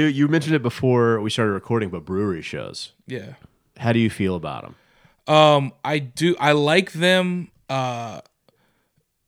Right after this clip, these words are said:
Speaker 2: because, well, the, first of all, the show is never, ever, like, set up ideally, where, like, when you, every time I've ever walked into a brewery show, you look at the, the, the situation,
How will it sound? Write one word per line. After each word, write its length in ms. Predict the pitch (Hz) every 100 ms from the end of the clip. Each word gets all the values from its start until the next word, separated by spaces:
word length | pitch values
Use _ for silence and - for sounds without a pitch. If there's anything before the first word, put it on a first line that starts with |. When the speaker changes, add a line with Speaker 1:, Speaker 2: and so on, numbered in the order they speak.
| _
Speaker 2:
because, 340 | 147 135 151 131
well, 220 | 160 170
the, 80 | 156
first 260 | - 226
of 60 | 175
all, 100 | 147
the 120 | 139
show 440 | 131 - 208 220 226
is 120 | 147
never, 540 | 143 143 135 131 123 - _
ever, 320 | 135 131 131
like, 200 | 123 110
set 260 | - 139 123
up 180 | 113
ideally, 800 | - 120 113 113 120 131 143 156 156 _ _ - _ _
where, 240 | 139 139
like, 180 | 139 135
when 240 | - 147 151
you, 280 | 147 135 - _ _
every 240 | 165 202
time 140 | 202 185
I've 140 | 147
ever 200 | 147 147
walked 280 | 139 135 131
into 140 | 131
a 40 | 127
brewery 300 | 123 123 117
show, 260 | - 117
you 220 | 113 123 135
look 200 | 143 143
at 120 | -
the, 180 | - 127
the, 420 | 131 131 127 -
the 100 | -
situation, 800 | 131 - 135 127 113 127 - 151